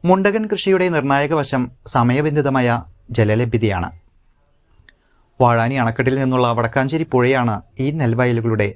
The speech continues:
പ്രധാന ജലസ്രോതസ്. കുമരനെല്ലൂരിലെ ചാത്തഞ്ചിറ ചെക്ക് ഡാമും ചെറിയ പങ്ക് വഹിക്കുന്നുണ്ട്.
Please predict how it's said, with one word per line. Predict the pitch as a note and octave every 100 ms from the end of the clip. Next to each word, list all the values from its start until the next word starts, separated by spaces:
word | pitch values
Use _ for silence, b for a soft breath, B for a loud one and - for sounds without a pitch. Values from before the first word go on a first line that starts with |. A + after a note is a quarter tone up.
| -
പ്രധാന | A#2 G#2 G#2+ D3 - A#2+
ജലസ്രോതസ്. | A2+ G#2+ - G#2 F#2 - - _ _ _ _ _ _ _ _ _ _ _ -
കുമരനെല്ലൂരിലെ | F#3 F#3 G#3+ G#3+ G#3+ G#3 G3+
ചാത്തഞ്ചിറ | G3+ D#3+ D3 E3 F#3
ചെക്ക് | F3+ D#3 D3+
ഡാമും | D3 C#3 B2+
ചെറിയ | B2+ A#2 C3
പങ്ക് | C#3+ A#2 A#2
വഹിക്കുന്നുണ്ട്. | G#2 F#2+ G2 F2+